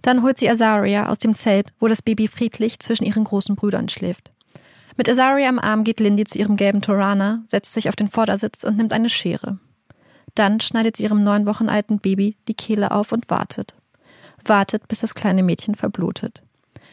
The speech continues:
Sie stopft Azarias kleinen Körper in eine Kamerabox, reinigt das Innere des Autos und zieht sich um, wechselt wieder in ihre alte Kleidung. Die Kameradose versteckt sie im Auto.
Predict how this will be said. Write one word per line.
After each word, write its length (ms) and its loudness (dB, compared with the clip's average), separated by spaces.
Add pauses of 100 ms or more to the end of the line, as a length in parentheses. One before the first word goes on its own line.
(140)
Sie 120 0
stopft 320 0
Azarias 460 2
kleinen 220 0
Körper 300 0
in 80 2
eine 160 0
Kamerabox, 920 -2 (120)
reinigt 360 0
das 100 -2
Innere 240 2
des 160 -2
Autos 320 0
und 120 0
zieht 180 -2
sich 180 -2
um, 240 4 (540)
wechselt 400 0
wieder 320 2
in 100 0
ihre 180 0
alte 220 0
Kleidung. 540 -6 (500)
Die 80 -2
Kameradose 680 2
versteckt 420 -4
sie 100 0
im 140 2
Auto. 400 -4